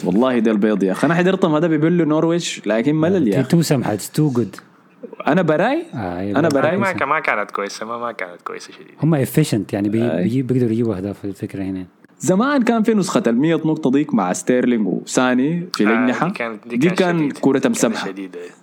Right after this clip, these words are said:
Speaker 1: دي كانوا سريعين مباشرين يا مان، وبيردموك رد من الليل. يعني بعذبوك عديل كده. أنت بتقول: "يا أخي، المباراة دي حتنتهي ميتين، ما قادر أستحمل."
Speaker 3: <laughs>
Speaker 1: لكن النسخة الحالية دي، دي مملة شديد.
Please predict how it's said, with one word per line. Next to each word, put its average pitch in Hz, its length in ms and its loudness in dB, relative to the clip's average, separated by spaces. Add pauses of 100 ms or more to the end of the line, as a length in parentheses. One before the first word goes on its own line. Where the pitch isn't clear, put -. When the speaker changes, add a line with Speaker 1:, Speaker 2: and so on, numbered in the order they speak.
(160)
Speaker 1:
دي 135 120 2
كانوا 165 260 0
سريعين 151 920 2
مباشرين 143 680 2
يا 131 160 0
مان، 143 480 0
وبيردموك 135 680 2
رد 117 120 2
من 110 100 2
الليل. 110 340 0 (840)
يعني 113 180 2
بعذبوك 135 520 2
عديل 151 260 2
كده. 120 160 2
أنت 151 120 0
بتقول: 147 280 2
"يا 143 60 2
أخي، 139 100 0
المباراة 123 360 2
دي 139 80 0
حتنتهي 127 360 2
ميتين، 131 300 0
ما 135 160 0
قادر 117 180 2
أستحمل." 101 380 -4 (400)
Speaker 3:
<laughs> - 280 -12
Speaker 1:
لكن 156 800 2 (360)
النسخة 156 360 2
الحالية 170 420 2
دي، 185 220 2
دي 147 100 2
مملة 151 380 2
شديد. 120 320 0